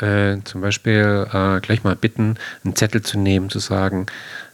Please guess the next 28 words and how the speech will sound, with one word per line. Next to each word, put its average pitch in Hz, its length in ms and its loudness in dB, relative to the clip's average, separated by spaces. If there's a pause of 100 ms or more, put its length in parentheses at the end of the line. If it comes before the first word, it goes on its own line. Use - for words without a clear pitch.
(300)
äh, 92 280 2
wenn 120 200 2
man 143 120 4
mal 123 280 4
an 107 120 -2
das 107 160 0
Verhalten 110 760 0
denkt 95 540 -2
der 95 160 2
Mitarbeiterinnen 92 760 0
und 90 60 -4
Mitarbeiter, - 540 -4
und 101 80 -2
jetzt 107 140 -2
denkt 127 140 0
man 107 100 2
nicht 113 120 0
an 110 80 0
die 101 140 -2
einzelne 98 440 -2
Person, 87 420 -6
man 120 100 0
denkt 226 160 6
mal 185 60 8
nicht 165 100 4
an 120 60 4
den 98 120 4
Jürgen, 117 420 6